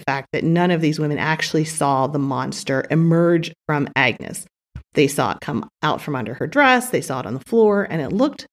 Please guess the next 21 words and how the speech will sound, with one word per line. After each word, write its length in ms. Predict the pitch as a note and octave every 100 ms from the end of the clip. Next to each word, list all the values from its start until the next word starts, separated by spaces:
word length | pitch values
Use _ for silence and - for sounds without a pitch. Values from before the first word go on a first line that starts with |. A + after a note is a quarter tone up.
| -
just 380 | E3 A3 - -
like 240 | D3+ F#3+ -
a 60 | -
skinned 520 | - - E3+ F#3 F3
cat. 460 | - - - - - _ _ _
Everyone 420 | - C4 F4 F4+ F4
agreed 520 | B3 F3 E3 E3+ D#3
that 220 | D#3 D#3
there 160 | B2+ C3
was 260 | C3+ C#3
a 220 | - D3+ D#3
monster 640 | D3 C3+ - - D2 E3 - _
on 140 | C#3
the 80 | C#3
floor. 300 | C#3 - - _ _ _ _ _ _ _ _ -
But 220 | F#3+ -
had 340 | - G3 - E3+
Agnes 480 | D#3 F3 A#3+ C#4+ -
actually 400 | F3+ F3 - F3
given 300 | D#3+ D3+ D3
birth 260 | C#3 A#2 -